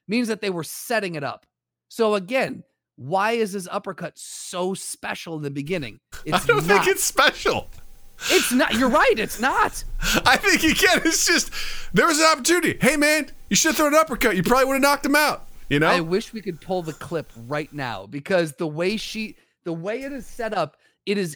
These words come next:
Speaker 1: is if
Speaker 2: <laughs>
Speaker 1: she's telling him, like, "Dad, use the special move."
Speaker 2: Okay, I didn't see it that
Speaker 1: Also,
Speaker 2: way, but
Speaker 1: I'm a little psycho.
Speaker 2: How is she a psycho?
Speaker 1: Because she wants to watch her dad get beat up.
Speaker 2: No, she wants to see her dad murder someone.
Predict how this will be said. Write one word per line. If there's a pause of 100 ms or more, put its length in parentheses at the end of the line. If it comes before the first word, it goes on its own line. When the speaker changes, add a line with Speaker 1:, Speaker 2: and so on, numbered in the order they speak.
Speaker 1:
is
if
Speaker 2:
<laughs>
Speaker 1:
she's
telling
him,
like, (300)
"Dad, (240)
use
the
special
move." (300)
Speaker 2:
Okay,
I
didn't
see
it
that
Speaker 1:
Also,
Speaker 2:
way,
but
Speaker 1:
I'm
a
little
psycho. (200)
Speaker 2:
How
is
she
a
psycho? (140)
Speaker 1:
Because
she
wants
to
watch
her
dad
get
beat
up.
Speaker 2:
No,
she
wants
to
see
her
dad
murder
someone.